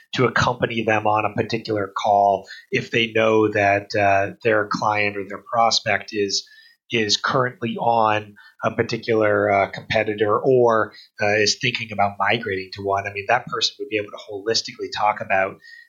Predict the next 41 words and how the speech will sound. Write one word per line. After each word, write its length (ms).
the, 160
each 240
individual 540
product 720
and, 180
and 140
why, 500
you 100
know, 120
your 200
solution's 580
better 460
or, 500
um, 440
you 100
know, 60
why, 520
uh, 120
like 180
in 80
your 160
point, 300
in 120
your 140
case, 380
right, 240
uh, 160
prove 220
the, 260
the 80
specific 480
value 440
points, 460
uh, 200
that 160
they 80
might 240
not 180
be 220
thinking 320
about. 380